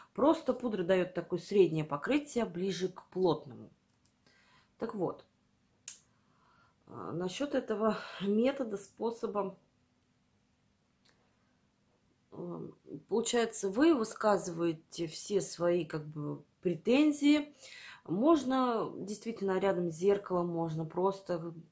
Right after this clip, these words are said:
не знаю, мыть посуду и бубнить себе под нос что-либо. А, вот. Получается, всё, что вы высказали, как бы, все эмоции ушли.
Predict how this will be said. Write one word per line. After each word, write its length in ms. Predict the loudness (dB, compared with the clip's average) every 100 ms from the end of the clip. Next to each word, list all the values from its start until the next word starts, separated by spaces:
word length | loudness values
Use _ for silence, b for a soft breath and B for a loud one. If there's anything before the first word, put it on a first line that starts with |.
| _ _ _
не 160 | -8 -6
знаю, 180 | -6 -6
мыть 180 | -6 -8
посуду 420 | -14 -10 -2 -2
и 40 |
бубнить 380 | -2 -4 -4 -6
себе 180 | -10 -8
под 220 | -4 -2
нос 260 | -2 -2 -6
что-либо. 720 | -6 -2 0 0 -2 -4 B B B B B B B -10
А, 300 | -4 0 0
вот. 440 | 0 0 0 0 -10 -20 _ -20 _ _ _ _ _ _ _ _ _ _ _ -20 -4
Получается, 440 | 0 4 4 2 -2
всё, 180 | 0
что 200 | 0 -2
вы 100 | -2
высказали, 760 | 2 2 2 -2 -4 -2 -2 -4
как 280 | -6 -8 -2
бы, 280 | -2 -2 -6
все 240 | 2 4
эмоции 720 | 4 4 4 2 -2 -4 -2
ушли. 560 | -2 -4 -4 2 4